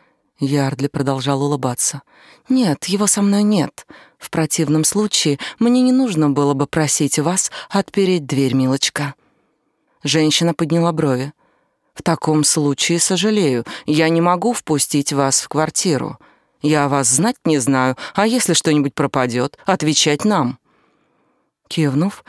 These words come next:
Джессика предъявила значок. «Понимаю. Но я также федеральный прокурор, и это связано с расследованием». «Сожалею, я все равно не могу впустить вас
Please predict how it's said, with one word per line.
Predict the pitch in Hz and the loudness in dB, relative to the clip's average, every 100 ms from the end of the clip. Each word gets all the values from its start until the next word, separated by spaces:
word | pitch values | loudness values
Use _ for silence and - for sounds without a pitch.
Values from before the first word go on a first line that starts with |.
| - - 180 | -20 -4 0
Джессика | 165 240 226 214 - | 2 2 2 0 -2
предъявила | - 175 160 160 156 156 156 | 0 0 2 2 2 2 2
значок. | 151 151 - 123 - - _ _ _ _ _ _ _ | 2 0 -2 -6 -10 -20 _ _ _ _ _ _ _
«Понимаю. | - 226 170 135 131 135 139 _ _ _ _ | -2 2 2 2 0 -2 -6 _ _ _ _
Но | 160 165 | 2 4
я | 151 151 | 4 2
также | 147 208 220 156 143 | 0 0 0 0 0
федеральный | - 151 175 208 220 214 | 0 0 2 2 2 0
прокурор, | - 185 190 147 123 - - - | -4 -4 0 0 0 -4 -14 -2
и | 185 | 2
это | 185 185 | 2 2
связано | 175 202 233 220 220 220 | 0 0 0 0 0 2
с | - | 0
расследованием». | 220 - 220 233 143 131 127 127 131 135 _ _ _ _ _ _ _ _ - | 0 0 0 0 0 0 2 2 0 -4 _ _ _ _ _ _ _ _ -4
«Сожалею, | - 151 135 180 180 123 135 - - - - | 0 2 2 2 0 0 -4 -8 -18 -16 -4
я | 156 190 | 0 2
все | - 233 | 2 2
равно | 233 233 233 180 | 2 2 2 4
не | 151 | 2
могу | 160 151 156 | 2 2 -2
впустить | - 165 147 - 240 - | -2 -2 -2 -2 -2 0
вас | 135 - | 0 0